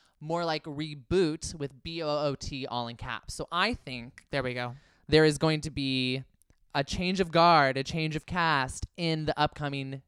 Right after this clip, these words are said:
Speaker 1: season of O C if it comes back. Saying that, I think really the only two that they can bring back safely are Gina and Shannon,
Speaker 2: Exactly.
Speaker 1: unless they do a full a full sweep and just take away everyone.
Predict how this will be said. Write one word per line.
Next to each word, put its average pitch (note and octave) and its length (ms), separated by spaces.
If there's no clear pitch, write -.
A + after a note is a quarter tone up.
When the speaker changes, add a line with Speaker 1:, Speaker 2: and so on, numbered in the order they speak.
Speaker 1:
season A3 480
of C#3+ 120
O C#3 100
C D3 220
if C#3 80
it B2+ 80
comes C3 240
back. A#2+ 260
Saying C4+ 340
that, E3+ 220
I E3 120
think F#3+ 200
really F3 280
the D#3+ 100
only D#3 280
two D#3+ 180
that C#3+ 140
they C#3+ 120
can C#3 140
bring C#3 180
back B2 220
safely D3 440
are B2+ 460
Gina C3+ 460
and B2+ 100
Shannon, C#3 500
Speaker 2:
Exactly. C3+ 520
Speaker 1:
unless B2+ 40
they B2 240
do B2+ 200
a A#2+ 60
full B2 720
a B2+ 120
full C3+ 280
sweep G2+ 380
and B2 160
just A#2+ 240
take C3 200
away B2 180
everyone. G#2+ 560